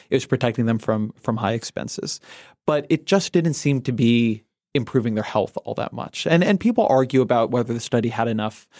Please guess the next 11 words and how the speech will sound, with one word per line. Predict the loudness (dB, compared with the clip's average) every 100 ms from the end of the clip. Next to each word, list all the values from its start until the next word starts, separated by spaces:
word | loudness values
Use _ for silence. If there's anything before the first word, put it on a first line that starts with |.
| -20 -20 _ -2
uh, | 0
power, | 0 -2 2 4 2
size, | 0 0 0 0
and | -2
length | -2 -2 -4 -10 _
to, | 0 2 4 0
to | 0 0
really | 0 0
show | -2 0 2
that. | 2 -2 -6 -14 -20 -20 _
But | -2 -2